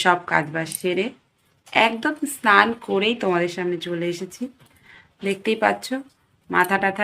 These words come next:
এখনো কিছুই ফ্রেশ করিনি, আঁচড়াইনি, চুল আঁচড়াইনি। আর মা কিন্তু চলে গেছে ঠাকুরের কাছে পুজো দিতে। আজ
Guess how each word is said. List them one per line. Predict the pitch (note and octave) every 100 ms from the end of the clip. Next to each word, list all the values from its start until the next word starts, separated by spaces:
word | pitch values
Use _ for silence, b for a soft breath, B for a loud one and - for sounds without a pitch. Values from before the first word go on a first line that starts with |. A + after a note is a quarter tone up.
| F#3+
এখনো | F3 F#3 F3 F3
কিছুই | F3 E3+ G#3 G#3+ G#3
ফ্রেশ | G#3+ G#3 G#3 G#3+
করিনি, | G#3 G3+ G#3+ A#3+ A#3+
আঁচড়াইনি, | F#3 F3+ G3 G3 G3+ G3+
চুল | G3+ G3
আঁচড়াইনি। | F#3+ G3 G3 G#3 A#3 B B B B B -
আর | F3 F3
মা | E3+ F3 A#3+
কিন্তু | B3 B3 G#3+ B3 B3
চলে | G3 F3+ E3+
গেছে | E3 E3 G3 - _ _ _
ঠাকুরের | F3+ F3 F3+ F3
কাছে | D#3+ D#3+ -
পুজো | F#3 F3+ D#3+
দিতে। | D#3 - -
আজ | D#3